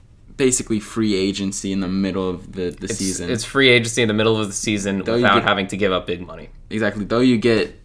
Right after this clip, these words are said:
Speaker 1: the player gets, uh, uh, like, a minimum veteran contract, they still
Speaker 2: Mm-hmm.
Speaker 1: get the money from the buyout.
Speaker 2: Right, they get the money from the buyout, so they're really not, their, their salary for that year really doesn't change that much,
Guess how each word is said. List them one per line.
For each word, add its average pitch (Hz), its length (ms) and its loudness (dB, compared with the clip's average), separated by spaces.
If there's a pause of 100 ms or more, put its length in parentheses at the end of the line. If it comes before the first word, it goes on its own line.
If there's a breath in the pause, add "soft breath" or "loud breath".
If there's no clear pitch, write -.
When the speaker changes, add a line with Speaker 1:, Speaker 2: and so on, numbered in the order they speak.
(200)
Speaker 1:
the - 80 -6
player 104 340 0
gets, 95 420 -4
uh, 78 380 -4 (640)
uh, 82 100 -8
like, 71 220 -6
a 73 60 -6
minimum 98 720 -2
veteran 95 380 -2
contract, 90 680 -4
they 104 100 0
still 123 240 0
Speaker 2:
Mm-hmm. 120 80 2
Speaker 1:
get 120 120 -2
the 107 100 2
money 104 260 2
from 98 180 -2
the 87 100 -2
buyout. 87 500 0
Speaker 2:
Right, 107 200 4
they 110 80 0
get 117 100 0
the 123 60 2
money 123 200 2
from 123 140 -4
the 113 60 -2
buyout, 104 340 6
so 110 120 -2
they're 104 140 2
really 113 260 4
not, 104 380 4 (600 soft breath)
their, 101 400 0
their 131 320 6
salary 120 580 6
for 110 180 -2
that 107 260 2
year 107 240 2
really 117 440 0
doesn't 107 260 2
change 107 320 -2
that 95 200 0
much, 95 320 -4